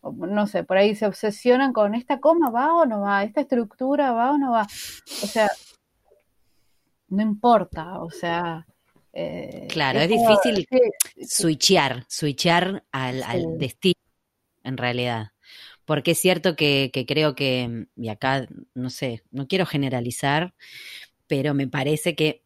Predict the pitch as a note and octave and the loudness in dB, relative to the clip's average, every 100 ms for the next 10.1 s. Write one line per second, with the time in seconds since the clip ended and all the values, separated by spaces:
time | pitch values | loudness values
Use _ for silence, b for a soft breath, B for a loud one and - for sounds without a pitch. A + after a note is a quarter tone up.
0 | - C3 C3 B2+ C#3 D3+ E3 D3 C3+ C#3+ | -8 -4 -2 -2 -2 0 2 0 -2 -2
1 | F3 E3 - - B2+ C3 A#2+ C#3 D3+ D#3 | -2 -2 -10 -12 -6 -6 -2 0 2 2
2 | D3+ B2 C3+ - D3 C3 A#2+ B2+ A#2+ - | -2 -2 -6 -4 -2 -2 -2 -4 -6 -10
3 | - C#3+ C#3+ _ - D#3 C#3 B2 C3+ C3+ | -6 -4 -4 _ -4 -2 -2 -4 -6 -4
4 | C3+ C3+ - _ _ D#3 D3 C#3+ _ B | -2 -4 -6 _ _ 0 0 -2 _ B
5 | B B - C3 - F3+ C3+ B2 B2 C3 | B B -6 -6 2 2 2 -2 -2 0
6 | B2+ B2+ C#3 D#3 C3+ D#3 B2+ - C3 C#3 | 0 0 0 0 0 -2 -2 -4 -6 -2
7 | C3 C#3 C#3+ C3 D3+ C3+ B2+ B2+ B2 B2 | 0 0 0 -2 -4 -2 -4 -4 -6 -8
8 | A#2 - B2+ D3 E3 D3 C3+ C#3 - C3+ | -10 -10 -4 0 2 2 0 -4 -4 -2
9 | C3+ C3+ - C#3+ D3 D3 C3+ C3 C#3 C#3+ | -2 -4 -4 -2 0 0 0 -2 -2 -2
10 | C#3 | -4